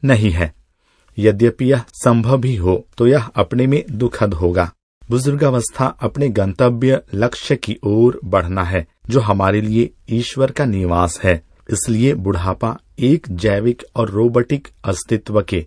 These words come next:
तकनीकी भ्रम से भविष्य को अलग करने का एक विशेष समय है, क्योंकि यह ईश्वर की रचनात्मक और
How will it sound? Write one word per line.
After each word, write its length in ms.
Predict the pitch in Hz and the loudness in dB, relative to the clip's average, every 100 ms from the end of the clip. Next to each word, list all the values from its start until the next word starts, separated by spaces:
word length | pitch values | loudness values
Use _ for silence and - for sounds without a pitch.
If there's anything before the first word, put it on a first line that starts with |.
| - | -2
तकनीकी 480 | - 113 131 131 160 | -2 0 0 2 2
भ्रम 360 | 104 82 104 127 | 0 0 2 0
से 300 | - 131 120 _ | 0 -2 -2 _
भविष्य 520 | 98 117 135 147 - | -2 2 2 0 -2
को 140 | 151 160 | 0 0
अलग 520 | - 104 110 127 - - | 2 2 4 2 0 0
करने 340 | 101 87 101 | 0 2 0
का 220 | 107 117 120 _ _ - | -2 -4 -6 _ _ -2
एक 300 | 117 143 - | 2 2 -2
विशेष 600 | 107 107 - 123 131 - - - | -6 -6 0 0 0 -6 -16 -18
समय 360 | - 98 95 | -2 0 2
है, 300 | 98 95 80 - _ - | 0 0 -2 -6 _ 0
क्योंकि 260 | 120 135 | 0 4
यह 180 | 127 117 - - | 4 2 -2 -2
ईश्वर 360 | 120 - 135 | -2 0 -2
की 280 | 127 - 127 - | -2 -4 -4 -4
रचनात्मक 760 | 101 101 - 98 87 107 117 - - | -2 -2 0 -2 0 -2 -4 -4 0
और 200 | 135 | 0